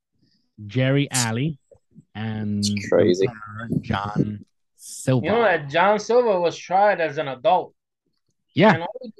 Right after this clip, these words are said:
Speaker 3: he can only be sentenced to life in prison with no possibility of parole for murdering.
Speaker 1: Yep. But then after that, that's when the letter came out. So he is, I think he's supposed to be locked up. He's not, uh,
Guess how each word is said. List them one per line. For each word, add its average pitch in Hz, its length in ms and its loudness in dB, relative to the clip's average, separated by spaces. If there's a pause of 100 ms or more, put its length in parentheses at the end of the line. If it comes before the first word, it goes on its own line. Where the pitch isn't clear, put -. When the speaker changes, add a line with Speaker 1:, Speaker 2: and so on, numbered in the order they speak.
Speaker 3:
he 147 160 -8
can 208 200 -2
only 220 220 0
be 196 140 -6
sentenced 214 580 -4
to 170 100 -4
life 180 400 4
in 151 120 -10
prison 175 420 -4
with 139 180 -4
no 143 340 -2
possibility 160 520 -4
of 147 140 -6
parole 147 340 -4
for 147 140 -12
murdering. 123 520 -10 (160)
Speaker 1:
Yep. 98 360 -6 (160)
But 107 160 -2
then 120 160 2
after 131 300 0
that, 143 280 0
that's 117 180 -2
when 120 140 -2
the 113 80 0
letter 135 300 2
came 107 280 -6
out. 104 240 -6
So 98 180 -10
he 107 380 -2
is, 95 380 -6 (480)
I 117 100 -4
think 165 200 0
he's 202 140 4
supposed 180 320 4
to 160 60 2
be 139 140 2
locked 120 460 0
up. 131 160 -4
He's 143 240 0
not, 170 300 0 (180)
uh, 135 840 -4